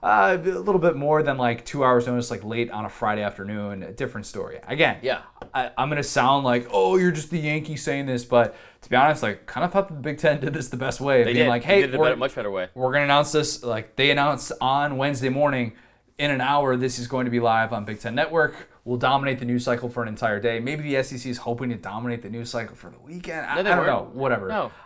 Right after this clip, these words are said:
Speaker 2: they
Speaker 1: I
Speaker 2: messed it up.
Speaker 1: They messed it up. They messed it up. I think if they could have done this differently, they would have figured this out earlier instead of <laughs> waiting over a week to be able to decide. But
Speaker 2: And, and
Speaker 1: the hay's
Speaker 2: again,
Speaker 1: in the
Speaker 2: that's
Speaker 1: barn.
Speaker 2: from the pettiness of this conference. And, and I, and, like,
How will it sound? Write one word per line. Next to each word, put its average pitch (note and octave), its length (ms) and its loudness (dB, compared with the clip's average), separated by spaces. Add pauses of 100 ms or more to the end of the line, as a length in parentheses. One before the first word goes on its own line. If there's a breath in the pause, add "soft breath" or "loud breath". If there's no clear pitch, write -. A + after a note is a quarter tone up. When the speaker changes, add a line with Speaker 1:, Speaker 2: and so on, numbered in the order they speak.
Speaker 2:
they C3 120 -4
Speaker 1:
I D3 40 -8
Speaker 2:
messed E3+ 220 -2
it G3 80 -6
up. - 200 -4 (400)
Speaker 1:
They C#3+ 120 0
messed C#3+ 220 2
it G2+ 60 -12
up. - 200 -16
They C3+ 100 -2
messed C#3+ 220 0
it A2+ 80 -6
up. E2+ 120 -8
I C3+ 140 0
think D3 140 -4
if C3+ 100 -8
they C3+ 100 0
could C#3 180 -2
have A#2+ 120 -6
done C3 180 -2
this B2+ 160 -6
differently, B2 600 -4 (240 loud breath)
they B2 100 2
would B2+ 160 4
have A#2+ 300 -2
figured C3+ 320 -2
this B2 200 -2
out A2+ 280 0
earlier A#2 480 0
instead A2+ 280 -4
of G#2+ 160 -8
<laughs> A#2 80 -8
waiting B2 280 -4
over A#2+ 380 -2
a A#2 40 2
week B2 280 -2
to A2+ 60 -10
be G#2+ 160 -8
able G2+ 180 -10
to - 120 -18
decide. A2 540 -4
But B2 240 0
Speaker 2:
And, D#3 240 -6 (200)
and C#3+ 160 -4
Speaker 1:
the - 60 0
hay's D#3+ 220 0
Speaker 2:
again, C3 40 -2
Speaker 1:
in C3 60 -4
the B2+ 60 0
Speaker 2:
that's B2+ 140 -4
Speaker 1:
barn. - 60 -8
Speaker 2:
from D3 100 -10
the B2+ 60 -4
pettiness C3+ 580 -6
of G#2+ 200 -10
this A2 180 -10
conference. A2+ 600 -10
And, G#2+ 220 -10
and C3+ 220 -2
I, C#3 100 4
and, C#3 160 -8
like, C#3 200 -2